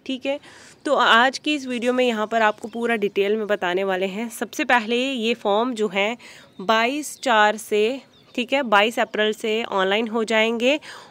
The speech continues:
और छः मई को मिडनाइट में यानी कि बारह बजे जो है इसको लास्ट डेट हो जाएगी, ठीक है। और इसकी फ़ी जो है वो थाउजेंड रुपीज़ इसको फ़ीस है हर एक कैटेगरी को, कोई कैटेगरी वालों को जो है माफ़ नहीं है फ़ीस,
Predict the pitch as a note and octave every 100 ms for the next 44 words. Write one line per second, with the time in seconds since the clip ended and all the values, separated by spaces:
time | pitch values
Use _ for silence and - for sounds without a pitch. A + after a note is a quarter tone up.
0 | - D4+ D#4+ - C4 C#4 D4+ B3 A#3 A#3
1 | - C4 A#3+ C4 A#3+ B3+ A3 G#3+ G#3+ A3
2 | A#3 C#4 A3 G#3+ G#3+ A#3+ G3 G3 G#3 C4
3 | A3+ G3+ A3 G3 G3 F#3+ G#3 C4+ - G#3
4 | - G#3 A3 C#4+ - - - G#3+ F3 F3+
5 | F#3 E3+ - E3+ E3 D#3+ D#3+ E3+ B3 A#3+
6 | B3+ C4+ - - - C#4 D#4 - E4 -
7 | C#4 C4+ D4+ C#4+ C4 A#3 A#3+ A#3 C4 -
8 | G3+ G3+ B3+ B3+ - - A3+ B3+ G#3+ G3+
9 | - G3+ A3 - B3+ C4 C#4+ - - A3
10 | A#3+ C#4+ - - - A3+ C#4+ C4+ - G#3+
11 | A3 G#3 G#3 G#3+ C4 B3+ A#3 B3 G#3 G3+
12 | G3 G3 F#3+ F#3+ F#3+ G3+ F#3+ F#3+ A3 F3
13 | F#3+ - F3+ A3 A3+ A3 A3+ C4 -